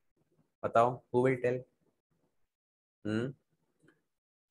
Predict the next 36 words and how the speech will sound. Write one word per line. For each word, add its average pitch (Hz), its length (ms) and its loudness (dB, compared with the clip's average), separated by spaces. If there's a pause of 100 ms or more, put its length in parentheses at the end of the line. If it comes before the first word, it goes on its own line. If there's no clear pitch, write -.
(500)
कौन 120 180 0
बताएगा 113 400 2
बेटा? 101 240 -2
क्वेश्चन - 1160 -6
मेरा 131 180 4
समझ 135 280 0
में 143 120 0
आ 160 120 4
गया 120 260 2 (640)
कि 110 280 -2
आयरन 101 360 4
का 120 120 4
रॉड 101 320 8
है, 135 100 2
उसमें 139 320 -2
कई 147 200 4
सारे 131 280 2
फ्री 113 220 0
इलेक्ट्रॉन 98 440 0
है, 95 80 -6
millions 131 500 4
of 127 140 2
free 113 160 2
electron, 104 320 2
million 123 240 4
क्या, 160 180 4
billion, 123 400 4
trillions 117 400 2
of 110 100 0
free 101 220 -4
electron 98 400 -6
है, 160 60 0
और 156 100 2
वो 151 100 2
लगातार 135 400 4
अपनी 151 220 0